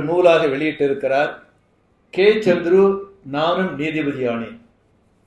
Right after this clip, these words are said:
அவர் மாணவராக இருந்தபோது நடத்திய போராட்டம், மனித உரிமைகளுக்காக நடத்திய போராட்டம், மாணவர் சங்க தலைவராக, வழக்கறிஞராக,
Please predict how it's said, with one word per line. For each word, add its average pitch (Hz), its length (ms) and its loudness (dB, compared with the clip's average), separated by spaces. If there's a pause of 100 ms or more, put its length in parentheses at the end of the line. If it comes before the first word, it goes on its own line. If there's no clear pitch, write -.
(1700)
அவர் 180 280 0
மாணவராக 214 640 2
இருந்தபோது 190 460 2
நடத்திய 180 500 0
போராட்டம், 147 540 0 (2250)
மனித 226 360 4
உரிமைகளுக்காக 214 760 4
நடத்திய 175 400 0
போராட்டம், 151 680 -2 (2250)
மாணவர் 165 340 -2
சங்க 160 240 -4
தலைவராக, 151 680 0
வழக்கறிஞராக, 139 840 -4